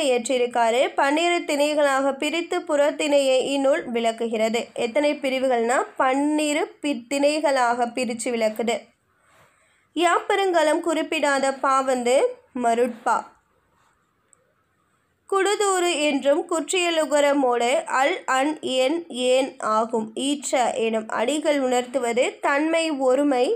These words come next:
வினைமுற்று. அச்சமும் நாணும் அடனும்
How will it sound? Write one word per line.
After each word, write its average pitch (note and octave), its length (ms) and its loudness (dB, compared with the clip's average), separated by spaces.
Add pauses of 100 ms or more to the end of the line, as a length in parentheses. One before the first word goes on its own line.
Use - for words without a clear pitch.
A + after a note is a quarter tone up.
(220)
வினைமுற்று. A#3 680 -2 (960)
அச்சமும் F4 680 0 (200)
நாணும் C#4 500 2
அடனும் C#4 500 2